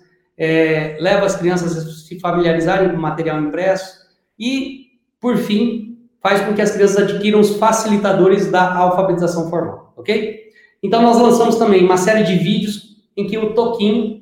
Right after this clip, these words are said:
ele narra fábulas de Monteiro Lobato, escritas por Monteiro Lobato, e também interpreta cantigas infantis.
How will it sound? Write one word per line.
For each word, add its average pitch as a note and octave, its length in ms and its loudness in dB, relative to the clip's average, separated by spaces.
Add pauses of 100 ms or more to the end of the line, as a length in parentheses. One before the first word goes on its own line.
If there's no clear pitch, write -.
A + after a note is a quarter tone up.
(160)
ele F#3+ 460 0
narra F#3+ 460 2
fábulas F3 380 2
de D#3+ 80 0
Monteiro E3 340 0
Lobato, F3 440 -2 (160)
escritas F3 380 -10
por G#3 160 -6
Monteiro F3 320 2
Lobato, F#3+ 440 0 (400)
e C#4+ 240 0
também A3 580 2
interpreta F#3 600 0
cantigas G3+ 720 -2
infantis. G3+ 720 -6